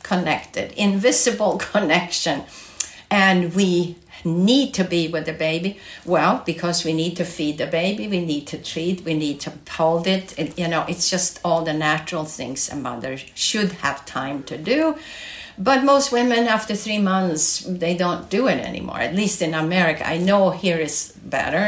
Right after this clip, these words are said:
in Germany, and Sweden is a little bit better. But we're not really understanding how important that is. 'Cause look, in two years, a child talks, they walk,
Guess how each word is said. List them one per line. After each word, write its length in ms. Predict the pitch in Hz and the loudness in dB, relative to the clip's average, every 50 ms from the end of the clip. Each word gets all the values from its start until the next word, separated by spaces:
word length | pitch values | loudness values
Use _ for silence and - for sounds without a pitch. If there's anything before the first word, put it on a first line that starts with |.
| 202 175 | 0 0
in 120 | 151 143 143 | -2 -2 -4
Germany, 580 | - 147 143 143 147 156 165 185 190 190 180 165 | -6 -6 -6 -4 -4 -4 -2 -2 0 0 0 -2
and 240 | 147 135 135 147 | -2 -4 -2 0
Sweden 540 | - - - 185 180 175 165 170 170 160 151 | 0 0 2 2 0 2 2 0 0 -2 -2
is 320 | - - 165 151 143 - - | -2 -4 -6 -6 -6 -6 -6
a 20 | |
little 160 | 151 147 147 | -4 -4 -4
bit 240 | 139 135 127 120 - | -6 -6 -10 -10 -8
better. 440 | - 135 135 151 175 196 208 196 - - - _ - - - - - - - _ _ _ _ _ _ - - - - | -8 -6 -4 -2 0 0 0 -2 -4 -10 -20 _ -20 -20 -20 -20 -20 -20 -20 _ _ _ _ _ _ -10 -10 -10 -6
But 380 | 147 - 190 190 185 - - | 0 4 6 6 4 4 2
we're 180 | 180 202 202 190 | 0 2 4 4
not 360 | 196 214 214 254 277 277 - - | 4 4 2 2 2 0 -2 -4
really 280 | 226 208 190 196 196 | -2 0 2 2 2
understanding 1120 | 151 185 190 185 185 180 180 - - - 214 202 202 202 196 185 175 165 156 156 165 - - - - - - - - - - - - | 2 2 2 2 2 0 0 -2 -2 0 2 2 4 4 4 2 2 0 -2 -2 -4 -6 -12 -20 -20 -20 -18 -20 -20 -16 -12 -8 -2
how 160 | 202 190 180 | 0 2 2
important 580 | 180 180 175 175 175 - - 185 175 170 170 175 | 2 0 -2 -4 -6 -2 0 0 0 0 0 0
that 220 | 160 156 165 175 | 0 0 0 2
is. 260 | 233 269 185 - - - - - - - | 2 2 2 0 -4 -6 -12 -18 -14 -6
'Cause 380 | - 208 190 185 - - - - | -2 0 2 2 2 0 -2 0
look, 260 | 214 233 - - - | 0 0 0 0 -4
in 200 | - 185 175 175 | -2 0 0 0
two 200 | 175 - 311 349 311 | 2 2 4 4 6
years, 460 | 247 170 123 135 170 - 185 - - - | 4 4 2 2 0 0 -2 -4 -4 -6
a 60 | 170 | -6
child 520 | - - - - - - - - - - | -4 -4 -2 -2 -2 -2 -2 -4 -8 -8
talks, 600 | - - - - 269 254 254 247 - - - - - - - - - - - - - - | -4 -2 0 2 4 2 2 0 -4 -6 -8 -8 -10 -14 -20 -20 -20 -20 -20 -14 -6 -2
they 160 | 339 311 262 | 2 2 2
walk, 520 | 220 - 151 - 156 165 180 196 - - | 2 2 2 2 4 4 4 2 0 -8